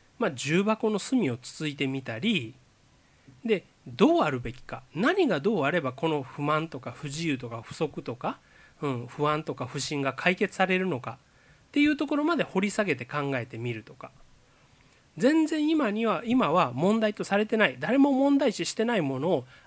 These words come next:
あえて問題だと考えてみる。そして突っ込んでみる。そういったことをすることで、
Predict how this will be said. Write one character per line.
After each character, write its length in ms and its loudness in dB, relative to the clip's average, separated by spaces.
あ 160 4
え 140 2
て 340 -6
問 300 0
題 180 2
だ 120 2
と 100 -8
考 400 2
え 60 6
て 140 -6
み 120 -6
る。 180 -14
そ 140 -8
し 60 -10
て 300 -4
突 120 -8
っ 80 -20
込 160 2
ん 40 -2
で 100 -4
み 120 -8
る。 140 -14
そ 260 -2
う 60 4
い 40 0
っ 20 -4
た 120 -2
こ 120 -2
と 100 2
を 40 2
す 120 -4
る 100 0
こ 120 -8
と 140 -4
で、 320 0